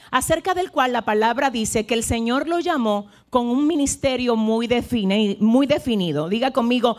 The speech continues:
definido. Un ministerio definido. Y esa definición de ese ministerio constaba de que Pablo iba a ser apóstol, oiga esto, apóstol a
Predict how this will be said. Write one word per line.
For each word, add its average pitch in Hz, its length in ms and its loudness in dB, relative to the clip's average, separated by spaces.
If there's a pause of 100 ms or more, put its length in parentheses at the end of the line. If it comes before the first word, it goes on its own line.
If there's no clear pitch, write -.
(160)
definido. 196 840 0 (840)
Un 269 180 4
ministerio 254 640 0
definido. 202 540 -2
Y 214 100 2
esa 359 180 0
definición 302 600 -2
de 254 60 2
ese 254 160 -2
ministerio 233 580 0
constaba 202 540 0
de 180 160 0
que 202 220 -2 (340)
Pablo 226 560 2 (200)
iba 311 320 0
a 349 60 0
ser 247 400 0
apóstol, 208 1120 0
oiga 254 340 2
esto, 202 380 -2
apóstol 247 920 0
a 214 340 0